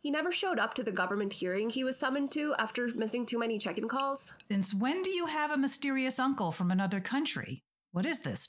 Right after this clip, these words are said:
Speaker 2: DuckTales?
Speaker 1: I didn't know him growing up. He reached out right after we wrapped production on last year's season. Uh, he said he wanted to open a university.
Speaker 2: He's a professor?
Speaker 1: Something like that. But immigration's been hellish. I put up my house as collateral just to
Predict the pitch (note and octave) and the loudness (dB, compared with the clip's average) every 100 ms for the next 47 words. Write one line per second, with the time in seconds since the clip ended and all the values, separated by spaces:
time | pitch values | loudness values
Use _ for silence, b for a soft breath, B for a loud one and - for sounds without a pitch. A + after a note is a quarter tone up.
0 | - D#3 F3+ - A#3+ D4 F4 - B B | -2 -2 -2 -2 0 0 0 -4 B B
1 | B C#4 E4+ D4 A#3+ C4 A#3+ G#3+ G3+ F3+ | B 0 2 2 0 0 0 0 2 2
2 | E3+ C#4 - - - B3+ B3 D4 - - | 0 -2 -10 -8 -4 -2 -2 -2 -2 2
3 | G3+ F3 F3 F#3 F#3+ F#3 - G3 F#3 F#3 | 2 2 0 0 0 0 0 0 0 0
4 | F3 E3+ F3 - F#3 E3 - - A3+ - | 2 2 0 -2 -2 -2 -2 0 0 0
5 | F#3 E3+ E3+ - - - F#3 F3 E3+ D#3 | 0 0 0 -2 -4 -2 0 2 0 0
6 | D#3 G3+ A#3+ B3+ - - E3 F3 G#3 A3+ | 0 0 0 -2 -4 -2 0 0 0 0
7 | - - C4+ C#4+ D4 C#4+ A3 G#3 G#3 - | 0 0 0 0 0 0 2 2 0 0
8 | F#3+ G#3 G3+ F#3+ F#3 D#3 F3 - D#2 F#3 | 0 0 2 2 2 0 0 -2 -4 -8
9 | - G3+ F3 E3 D#3+ - A#2+ - F#4 - | -6 0 0 0 -2 -2 -4 -2 -4 -4
10 | - E4 D#4+ F4+ F#4 F4+ G#4+ A#4+ - - | -2 0 2 2 2 2 2 0 -2 -18
11 | _ C#4+ C#4 C#4+ C#4+ D#4 F4 E4+ D4+ E4 | _ 0 2 2 0 2 2 0 0 -2
12 | D#4+ F#4+ - G3 - - B - A#3 A#3 | 2 2 2 0 -4 -6 B -2 0 2
13 | C4 E4+ G4 G#4 C#4+ A#3 A#3 G3+ G3+ G3+ | 0 2 2 2 2 2 2 0 0 0
14 | A3+ F#3+ F#3 F3 E3 G3+ A3 B3+ - F4 | 0 2 4 2 2 0 0 0 2 0